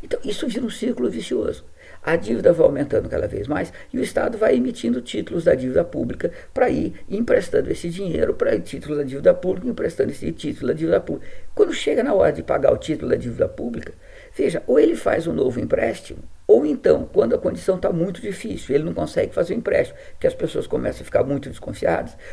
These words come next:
ou porque a situação econômica tá muito complicada, ele começa a imprimir dinheiro. Como o Estado tem a possibilidade de imprimir dinheiro, veja, você começa a injetar na economia uma quantidade de dinheiro muito grande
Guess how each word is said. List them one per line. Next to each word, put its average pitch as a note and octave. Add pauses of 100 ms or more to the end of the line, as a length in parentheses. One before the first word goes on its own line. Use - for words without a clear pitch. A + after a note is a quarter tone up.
ou -
porque -
a -
situação -
econômica C3+
tá C3+
muito -
complicada, - (140)
ele A#3+
começa A3
a -
imprimir G3
dinheiro. G3+ (600)
Como C#4+
o -
Estado -
tem F3+
a G3
possibilidade E3+
de D#3
imprimir D3
dinheiro, C#3
veja, F#3+ (220)
você F3+
começa A3
a C4
injetar G#3+
na C#4+
economia A#3
uma -
quantidade F#3+
de A3
dinheiro D3+
muito B3
grande -